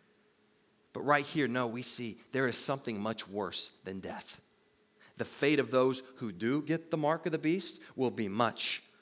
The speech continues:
much worse. So don't give up. The horror of hell should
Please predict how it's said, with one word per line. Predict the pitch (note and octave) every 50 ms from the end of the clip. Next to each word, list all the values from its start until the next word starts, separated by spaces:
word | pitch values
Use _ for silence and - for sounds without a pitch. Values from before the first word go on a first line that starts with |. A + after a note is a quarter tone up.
| _ _ _ _
much | - A2 G2+ - - - - - - - - - - _ _ _ _ _ _
worse. | - F#2+ F#2+ E2+ D#2+ - - - - - - - _ _ _ _ _ _ _ _ _ _ _ _ _ _ _ _ _ _ _ _ _ _ _ _ _ _ _ _ _ _ _ _ _ _ _ _
So | - - B2+
don't | B2 A#2+ A2 -
give | A#2 A2+ -
up. | C#3 - - - - - _ _ _ _ _ _ _ _ _ _ _ _ _ _ _ _ _ _ _ _ _ _ _ _ _ _ _ _ _ _ _ _ _ _ _ -
The | C3+ C3+ A#2+ -
horror | - - - - E3 - - C#3+ A#2+ A2 G#2 - -
of | G#2+ - -
hell | - - D#3 D#3 C#3+ A2+ F#2+ E2+
should | - - - - B2